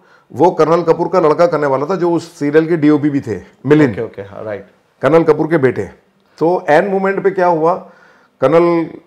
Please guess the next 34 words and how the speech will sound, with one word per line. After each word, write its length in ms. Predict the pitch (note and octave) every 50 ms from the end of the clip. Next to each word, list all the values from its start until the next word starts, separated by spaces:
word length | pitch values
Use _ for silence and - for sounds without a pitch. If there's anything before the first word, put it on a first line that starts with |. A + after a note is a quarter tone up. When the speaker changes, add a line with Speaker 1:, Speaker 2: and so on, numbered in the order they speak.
| _ _
Speaker 1:
कपूर 300 | - C3+ B2+ C#3+ D#3 D#3+
ने 120 | D3+ D#3 D#3
जब 120 | D3 D3+
शूटिंग 340 | C3 - C#3+ C3+ D3+ D#3 D3
स्टार्ट 260 | C3+ - C#3+ C#3 C3+
करी, 220 | - B2+ C3 D#3 D#3+
तो, 300 | D3+ D#3 D3+ D3+ D3 C#3+
अ, 760 | C3 B2+ B2+ B2 A#2 A2+ A2 G#2+ G#2+ G#2 G#2 G2+ G#2 G#2 F#2 F#2+ _ _ _ _ _ _ _ _ _ _ _ _ _ _ _ _ _ _ _ _ _ _ _ _ -
मिलिंद 300 | A#2 C#3+ E3+ F#3 F#3 F#3
ने 60 | F3
बोला 280 | D#3 C3+ C3 C3 C#3 D3+
कर्नल 360 | E3 - - B2+ C#3 C#3+ C3
साहब 200 | A#2+ B2+ A#2+ -
को 100 | D3 D3+
कि 120 | D3 D#3
मैं 360 | C#3 A#2+ B2+ B2+ C3 C#3 C#3
सिर्फ 220 | C3+ - C3 C3+ B2+
कैमरा 340 | - B2 A2+ A2+ A2+ A#2 A2
करूंगा, 440 | - F#2+ F#2 E2+ F2 E2 D#2+ D#2 - - _ -
I'll 100 | G2+ A2
Speaker 2:
एक्टिंग 220 | A#2+ B2+ B2 C3 C3
Speaker 1:
catch, 180 | - B2 B2
Speaker 2:
नहीं 120 | B2 A#2+ G#2+
करूंगा। 220 | G#2 G2 A2+ B2
Speaker 1:
मैं 100 | C3 B2+
एक्टिंग 240 | A#2+ - D3 C3+ B2+
नहीं 100 | B2 B2
करूंगा। 340 | G#2 A2 G#2 A2 A2+ C#3 D#3+
तो 200 | - D3 D3 C#3
वो 180 | A#2+ B2 C3+
रोल 180 | C#3 C#3+ D3 C#3+
खाली 260 | - C3 B2+ C#3 D3
हो 140 | C#3 C3 B2
गया, 240 | A#2 A#2 G2+ F2